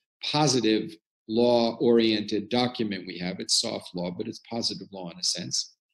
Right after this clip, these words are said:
The other is the Golden Rule, which you can find in every single religious and philosophical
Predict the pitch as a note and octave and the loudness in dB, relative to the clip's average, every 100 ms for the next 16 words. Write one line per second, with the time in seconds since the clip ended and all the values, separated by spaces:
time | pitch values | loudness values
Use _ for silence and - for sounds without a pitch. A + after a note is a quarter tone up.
0 | - - D#3+ F3+ C4 A#3 F#3 F3+ E3+ E3+ | -20 2 8 8 8 6 4 6 6 8
1 | E3 G#3 C4+ - - _ _ C3+ C#3 - | 8 6 2 -2 -10 _ _ 2 2 2
2 | E3+ D3+ C3+ C#3+ C#3 C3+ C3+ - D3 D#3 | 2 2 0 0 0 2 0 0 2 6
3 | D#3 D#3+ D3+ C#3+ B2+ B2 B2 A#2 B2 - | 6 6 4 2 0 2 2 2 0 -4
4 | G2+ - A#2 A#2 - G#2+ - - G#2 | -6 -4 -2 2 2 0 -10 -10 -12